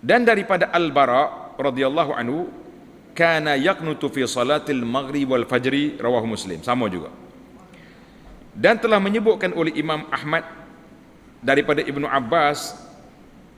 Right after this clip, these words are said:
katanya, Rasul, berkunut Rasulullah sallallahu alaihi wasallam sebulan berturut-turut, waktu zuhur, asar, maghrib dan isya dan subuh, pada tiap-tiap kali mengiringi sembahyang. Iaitulah apabila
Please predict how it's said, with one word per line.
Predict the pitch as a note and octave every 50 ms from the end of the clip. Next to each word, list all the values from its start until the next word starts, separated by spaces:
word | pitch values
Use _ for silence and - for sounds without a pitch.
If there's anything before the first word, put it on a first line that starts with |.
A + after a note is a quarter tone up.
| - - - - -
katanya, | - D3+ E3 - - A3 G3+ F#3 G3+ A3 A#3 A3 G#3+ - - - - - - - - - - - - - - - - - - - - -
Rasul, | - D#3+ D#3+ - G3 - - D#3
berkunut | E3 G3+ G3 - - G#3 A#3+ A#3+ A3+ F#3
Rasulullah | - F3 E3 E3 F3+ E3+ D#3 D3 E3 F#3+ G#3+ G3+
sallallahu | - - E3+ D#3 D#3 F#3 F#3+ F3
alaihi | D#3+ D3
wasallam | D#3 D3+ C#3 B2+
sebulan | - - - F#3 D3 C3 F3 F#3+ E3+ D#3+ D#3 D#3+ D#3+ D#3 - -
berturut-turut, | D#3 D3 C#3+ - E3+ E3 E3 - - E3 E3+ D#3+ C#3 - - - - - - - - - - -
waktu | B2 D3 D3 C#3+ - - D3+ C3+
zuhur, | B2 C#3 B2+ B2 D3+ D#3 D#3+ D#3+ D#3+ D#3+ D#3 D#3+ - C#3+
asar, | D3+ C#3+ - - D#3 D3+ D#3 D#3 D3 B2+
maghrib | B2 D3 D#3 D#3 D3 D3 D#3+ E3 - -
dan | C#3 D3 - D3+
isya | C3+ - E3 D#3
dan | D3 D3 C#3 C#3
subuh, | E3+ E3 D#3+ A#2+ - - - - - - - - - - - - - - - -
pada | - A#2+ C#3 C#3+ D3
tiap-tiap | C#3 - C#3 D3 C#3+ - D3 C#3+
kali | B2 D3+ D#3 D3 C3+
mengiringi | A#2 B2 C3+ C#3 C#3 C#3 C3 C#3 C3+ C3 B2+
sembahyang. | A#2+ - C3+ A#2 G#2+ G2+ G#2 G#2+ F2+ C#2+ C2 - - - - - - - - - - - - - - - - - - - - - - - - - -
Iaitulah | G#2+ C3+ D#3+ D#3+ E3 D#3+ F#3 F#3 F#3+ F3 E3
apabila | E3+ E3+ D3+ E3 F3 F3